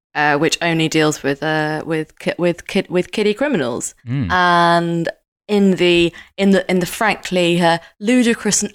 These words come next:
Speaker 1: unrealistic world described by, uh, by Jerry Hog Seinfeld.
Speaker 2: Mm.
Speaker 1: Um, what we're dealing with here is something where, where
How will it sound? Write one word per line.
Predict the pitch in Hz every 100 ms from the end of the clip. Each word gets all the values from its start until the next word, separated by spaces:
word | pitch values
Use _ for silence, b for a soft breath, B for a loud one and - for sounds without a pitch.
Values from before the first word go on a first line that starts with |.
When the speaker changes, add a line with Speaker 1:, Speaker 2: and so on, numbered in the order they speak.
| -
Speaker 1:
unrealistic | 226 254 240 226 214 202 233 - - 156 -
world | 156 165 160 156
described | 175 - 196 202 202 160 - -
by, | 180 214 208 170 - _ _ _ _
uh, | 156 147 147 -
by | 180 196
Jerry | - 165 156 151
Hog | - - 147 139
Seinfeld. | - - 139 143 - 78 90 101 80 _ B B B _ _ 170
Speaker 2:
Mm. | 165 165 160 160 156 151
Speaker 1:
Um, | _ _ - _ 165
what | 180 -
we're | 165
dealing | 170 170 160 156
with | 156
here | - 220 262 - - - - B B _ _ 170
is | 165 160 156 147 - -
something | 170 - 160 156
where, | 156 147 113 -
where | 147 156 151